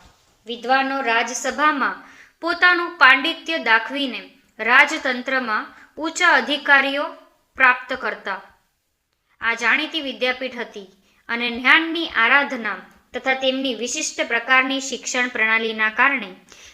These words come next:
ભારતમાં જ નહીં, પરંતુ તે સમયના વિશ્વમાં તે પ્રસિદ્ધ થઈ હતી.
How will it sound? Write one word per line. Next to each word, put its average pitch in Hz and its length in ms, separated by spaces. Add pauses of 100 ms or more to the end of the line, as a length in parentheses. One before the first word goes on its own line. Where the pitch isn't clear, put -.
(100)
ભારતમાં 285 640
જ 320 80
નહીં, 262 340 (360)
પરંતુ 233 340
તે 247 220
સમયના 262 480
વિશ્વમાં 302 720 (280)
તે 349 80
પ્રસિદ્ધ 277 500
થઈ 214 260
હતી. 196 300